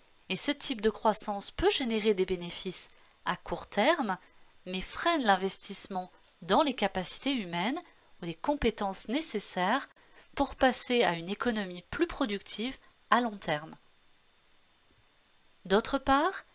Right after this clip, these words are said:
différents types de politiques macroéconomiques, allant des impôts aux dépenses publiques, ont une incidence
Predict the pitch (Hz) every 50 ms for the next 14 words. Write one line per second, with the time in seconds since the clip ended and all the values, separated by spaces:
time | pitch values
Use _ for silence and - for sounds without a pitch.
0 | _ _ _ _ _ _ _ - 214 202 233 277 269 - - 269 240 233 240 233
1 | 226 - - - - 440 - - 254 240 - 220 220 196 202 - - - 214 -
2 | - 202 180 170 165 - - - 311 320 294 269 - 214 196 185 180 190 233 349
3 | 403 - - - - - - - - - - _ - 175 185 185 180 180 175 170
4 | 196 208 196 220 214 214 214 - - 214 214 208 - - - - - _ - 302
5 | 349 339 302 262 - 233 214 196 - - - - 190 165 - 156 214 294 - -
6 | - - - - - - - _ - - - _ - - - _ _ 262 320 370
7 | 349 311 254 233 233 220 208 - - 226 196 196 208 202 202 196 - -